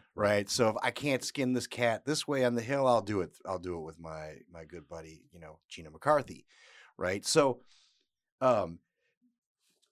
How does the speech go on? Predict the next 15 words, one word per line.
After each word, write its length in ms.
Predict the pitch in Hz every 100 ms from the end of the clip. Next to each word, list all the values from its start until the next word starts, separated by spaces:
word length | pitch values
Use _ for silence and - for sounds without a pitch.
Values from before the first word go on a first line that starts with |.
| _
they 260 | - 131 165
have, 640 | 160 175 160 143 131 - - _ _ _ _ _ _ _ _ _ -
they 140 | 113
have, 240 | 113 135 -
we 120 | 127
have 380 | 95 135 151 -
to 80 | 131
get 280 | 131 117 107
back 220 | 101 95
to 140 | 104
that 260 | 80 80 82
where 400 | 90 85 82 82
we've 220 | 85 92
got 180 | 87 92
a, 80 | 85